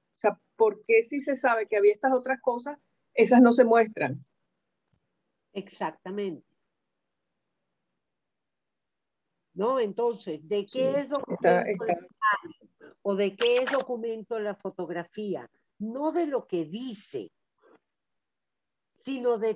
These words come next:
Speaker 2: todo lo que está tramado alrededor de esa manera de decirse.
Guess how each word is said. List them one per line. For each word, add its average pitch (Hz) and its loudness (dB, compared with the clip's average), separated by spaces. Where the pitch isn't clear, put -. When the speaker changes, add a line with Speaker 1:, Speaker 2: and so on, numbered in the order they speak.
Speaker 2:
todo 339 0
lo 330 -2
que 220 -12
está 262 -2
tramado 208 0
alrededor 180 -2
de 185 -4
esa 226 -6
manera 196 -4
de 170 -6
decirse. 160 -12